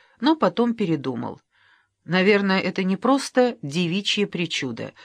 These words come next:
Наверное, таким образом она пытается ему что-то сказать. Наверняка так. Тем более, что и Каталина была в самом необыкновенном наряде. На голове высокой короной в несколько слоёв намотанный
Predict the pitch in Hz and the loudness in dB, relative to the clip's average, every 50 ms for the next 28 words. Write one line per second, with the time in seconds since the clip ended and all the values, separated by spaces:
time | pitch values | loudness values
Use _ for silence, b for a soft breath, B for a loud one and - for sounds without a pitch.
0 | B B B B B 160 165 165 170 165 160 160 156 151 160 147 147 - 151 156 | B B B B B 2 4 4 4 4 4 2 0 0 0 -2 -2 -2 -2 0
1 | 165 185 175 175 170 151 165 160 160 156 151 151 147 147 - 156 156 - 175 170 | 0 0 0 0 -2 0 0 0 0 0 0 0 -4 -2 -4 -6 -2 0 0 2
2 | 165 165 165 - - - 185 175 180 185 - - - - 190 190 - 220 202 - | 2 0 -2 -4 -6 -4 -2 -2 -2 -4 -4 -6 -6 -6 -8 -6 -6 -6 -6 -6
3 | - - - 247 233 208 185 160 139 123 - - - - _ _ _ _ _ _ | -6 -4 -4 -4 -4 -2 0 0 0 -2 -4 -10 -14 -14 _ _ _ _ _ _
4 | _ _ _ _ _ _ _ _ _ _ _ _ _ _ _ - 170 170 175 170 | _ _ _ _ _ _ _ _ _ _ _ _ _ _ _ -8 -6 -4 -2 -2
5 | 180 175 175 170 160 160 - 147 139 139 - 147 147 147 143 - - _ _ _ | -2 -2 -2 -2 -4 -2 -4 -6 -6 -6 -6 -8 -8 -8 -10 -14 -20 _ _ _
6 | B B B B B B B B B B - 214 220 226 269 294 277 277 262 - | B B B B B B B B B B 0 2 2 4 4 4 2 2 0 0
7 | - - 240 233 233 240 240 254 247 240 240 208 175 156 139 151 147 151 147 147 | -2 -2 -2 -2 -2 -2 -2 0 0 0 0 0 0 -2 0 0 0 2 2 0
8 | 143 135 - _ - - - - - 160 175 214 233 254 262 262 254 220 180 165 | 0 -2 -4 _ -12 -10 -8 -4 0 0 2 2 2 2 2 0 0 0 0 0
9 | 156 135 147 143 - 147 143 139 127 139 156 180 196 214 202 190 170 160 143 135 | -2 -2 -4 -6 -6 -6 -6 -4 -4 -4 -4 -2 -2 -2 -2 -2 -2 -2 -2 -4
10 | 127 123 120 117 - - 117 117 - b b b b b b b b b b b | -4 -6 -8 -10 -12 -12 -14 -14 -14 b b b b b b b b b b b
11 | 147 165 160 156 160 156 165 156 170 185 190 185 180 180 B B B B B - | -2 -2 0 2 2 2 2 2 2 4 4 4 2 2 B B B B B -2
12 | 165 160 - - 180 160 160 - 151 139 - 143 135 135 143 175 202 190 165 139 | -2 -2 0 0 -2 -2 -2 -2 -6 -6 -4 -4 -4 -2 -2 -2 -2 -2 -2 -4
13 | 131 131 143 143 139 135 - - 139 135 - - 131 - - 139 139 135 135 151 | -4 -4 -4 -4 -4 -4 -6 -8 -8 -8 -8 -10 -10 -8 -4 -4 -2 -2 0 0
14 | 170 196 - - 151 143 139 135 139 160 175 - - 165 143 139 135 135 135 _ | 0 -2 -2 -4 -4 -4 -2 -2 -2 -2 -4 -2 -4 -4 -4 -4 -6 -6 -8 _